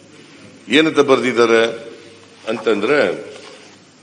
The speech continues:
ವಾರ್ತಾ ಭಾರತಿ ಪತ್ರಿಕೆ ಏನಂತ ಬರೆದವ್ರೆ ಅಂತಂದ್ರೆ, ಅವ್ರ ಹೆಡ್-, ಅವರ ರಿಪೋರ್ಟ್‌ನಲ್ಲಿ, ಹೆಡ್‌ಲೈನ್ಸ್‌ನಲ್ಲಿ, "ಆರ್ಥಿಕ ಅಸಮಾನತೆಯಿಂದ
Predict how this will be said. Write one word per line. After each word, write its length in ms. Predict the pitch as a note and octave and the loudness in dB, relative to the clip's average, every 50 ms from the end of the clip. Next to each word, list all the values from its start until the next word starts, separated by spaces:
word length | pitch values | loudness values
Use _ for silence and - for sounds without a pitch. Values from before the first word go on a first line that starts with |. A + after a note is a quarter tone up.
| _ _ F2+ | _ _ 0
ವಾರ್ತಾ 360 | A2+ C#3+ E3+ - - G3+ F#3+ | 0 0 0 0 2 2 2
ಭಾರತಿ 340 | E3+ F3 E3+ E3+ - C3 D3+ | 4 4 4 4 2 2 0
ಪತ್ರಿಕೆ 440 | C#3 C#3+ C#3+ - D3 C#3 C3 C#3 C#3 | 0 0 -2 0 -2 -4 -2 0 0
ಏನಂತ 260 | C3+ C3 C3+ C3+ C#3 | 2 2 0 -2 -2
ಬರೆದವ್ರೆ 500 | B2+ A#2+ B2 A#2 A2 A2+ A2 G#2 G#2 G2+ | -2 0 -2 -2 -2 -4 -2 -2 -2 -4
ಅಂತಂದ್ರೆ, 340 | F#2+ - - F#2+ F#2 F#2 F#2+ | -4 -6 -8 -10 -8 -6 -6
ಅವ್ರ 120 | F#2+ F2+ | -6 -6
ಹೆಡ್-, 260 | F2 E2 E2+ G2 F#2 - - - - - - - - | -8 -10 -12 -14 -14 -14 -18 -20 -20 -20 -20 -8 -6
ಅವರ 160 | G2+ G#2 G#2 G#2 G#2 F#2+ F#2 F2+ F2 | -4 -2 -2 -2 -2 -2 -2 -4 -8
ರಿಪೋರ್ಟ್‌ನಲ್ಲಿ, 760 | E2+ - - B2+ C3 C3 B2+ B2+ A2+ G#2 G2+ G2+ G2 F#2 E2 | -10 -10 -2 -2 -2 -2 -4 -10 -10 -8 -6 -6 -6 -6 -8
ಹೆಡ್‌ಲೈನ್ಸ್‌ನಲ್ಲಿ, 920 | F2+ F2+ F2 G2+ G#2+ A2 F#2+ E2+ - - F#2 F#2 G#2 G2+ F2 C#2+ - - - - - - - - - - - - - - - - - - _ _ _ _ _ _ _ _ _ _ _ _ _ _ _ _ - _ _ _ _ _ _ _ _ _ _ _ _ _ _ - - - - - - - - - - | -12 -12 -8 -6 -6 -6 -6 -10 -12 -12 -12 -10 -8 -10 -10 -12 -16 -20 -20 -20 -20 -20 -20 -20 -20 -20 -20 -20 -20 -20 -20 -20 -20 -20 _ _ _ _ _ _ _ _ _ _ _ _ _ _ _ _ -20 _ _ _ _ _ _ _ _ _ _ _ _ _ _ -20 -20 -20 -20 -20 -20 -20 -20 -14 -2
"ಆರ್ಥಿಕ 540 | - A2+ D#3 F#3 - - - - G3+ F#3+ F#3 | 2 2 2 2 0 -4 -10 -10 -8 0 4
ಅಸಮಾನತೆಯಿಂದ 880 | F#3+ F3+ - - D#3 D#3 E3+ F3 F3 E3+ E3+ E3+ D#3+ D3+ D3+ D3+ D3+ C#3 | 4 4 4 2 0 0 2 2 4 2 2 2 0 0 2 2 2 2